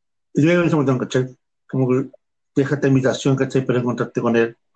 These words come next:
a las seis de la mañana en el Last Drop. Recuerda que el Last Drop es un veinticuatro horas.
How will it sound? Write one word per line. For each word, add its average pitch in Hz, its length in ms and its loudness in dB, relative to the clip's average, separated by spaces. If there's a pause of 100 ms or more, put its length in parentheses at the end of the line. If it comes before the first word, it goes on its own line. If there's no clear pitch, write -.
(380)
a 135 40 -2
las 117 160 0
seis 156 120 2
de 165 60 4
la 170 80 2
mañana 143 600 2 (760)
en 120 100 -2
el 117 120 0
Last 120 220 -2
Drop. 117 200 -6 (580)
Recuerda 170 220 0
que 180 60 2
el 160 80 4
Last 156 200 0
Drop 160 180 2
es 147 80 2
un 147 120 2
veinticuatro 131 480 -2
horas. - 400 -10